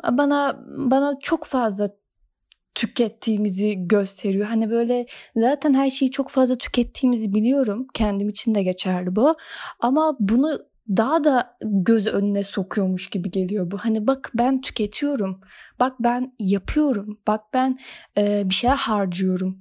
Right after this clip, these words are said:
para harcıyorum ve bu para harcamamı görmeni istiyorum. E, şeyi, e, benim, benim yani hiçbir zaman aklıma uymadı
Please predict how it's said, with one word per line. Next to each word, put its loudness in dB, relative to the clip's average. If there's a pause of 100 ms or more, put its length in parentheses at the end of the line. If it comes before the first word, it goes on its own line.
para 0
harcıyorum 0
ve 0
bu -4
para 2
harcamamı -4
görmeni 0
istiyorum. -4 (580)
E, -2 (760)
şeyi, 2 (440)
e, 4 (960)
benim, 6
benim 4
yani 2
hiçbir 0
zaman 2
aklıma 2
uymadı 2